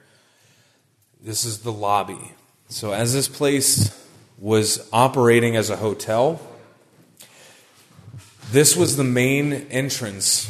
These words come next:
where people would come in. This door right here, this is where people would enter.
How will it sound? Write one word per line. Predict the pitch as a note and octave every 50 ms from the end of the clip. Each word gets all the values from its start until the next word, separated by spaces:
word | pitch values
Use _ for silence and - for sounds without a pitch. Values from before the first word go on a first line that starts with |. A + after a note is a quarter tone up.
| - - -
where | A2 A2+ A2+
people | A2+ - C#3 C3+ B2+ B2 A#2+
would | A#2 G#2+ A2
come | - - C3+ B2+ B2
in. | B2+ B2 A2 F#2+ G2
This | G#2+ A2+ G#2+ A#2+
door | A#2 A#2 B2+ C3 D#3 E3 E3 D3+
right | B2 A2+ A2 A2+ A2+ G#2+
here, | - - C#3+ D3 D#3 B2+ F#2+ F2+
this | F#2+ A2 A#2+ A#2 -
is | C#3+ C#3 C#3
where | C#3+ C#3 B2+
people | - C3+ C3+ C3+ C3 A#2
would | A2 G2+ G#2 -
enter. | G#2+ A#2 B2 A#2+ - E3 F3 F#3 F3+